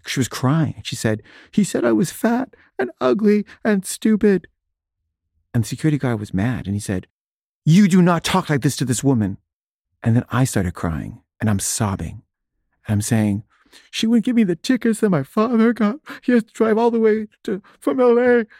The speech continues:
And my friends came from England and now we can't even go to this thing." And we were both sobbing. <laughs> And the security guard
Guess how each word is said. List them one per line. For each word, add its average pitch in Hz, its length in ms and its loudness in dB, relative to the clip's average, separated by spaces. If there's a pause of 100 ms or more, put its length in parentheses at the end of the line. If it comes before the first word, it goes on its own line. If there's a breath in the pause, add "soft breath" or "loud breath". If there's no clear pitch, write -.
(160 soft breath)
And 254 280 0
my 240 100 2
friends 277 340 -2
came 262 180 0
from 269 160 -6 (100)
England 277 420 -2
and 262 100 -6
now 285 180 0
we 269 120 2
can't 294 240 -2
even 285 240 -4
go 302 180 2
to 262 80 0
this 254 220 -4 (100)
thing." 359 380 2 (1120 soft breath)
And 151 180 -2
we 151 80 0
were 147 100 -2
both 165 320 -2
sobbing. 131 440 0 (180)
<laughs> 220 340 2 (680 loud breath)
And 139 240 0
the 139 60 0
security 170 360 0
guard 139 400 -2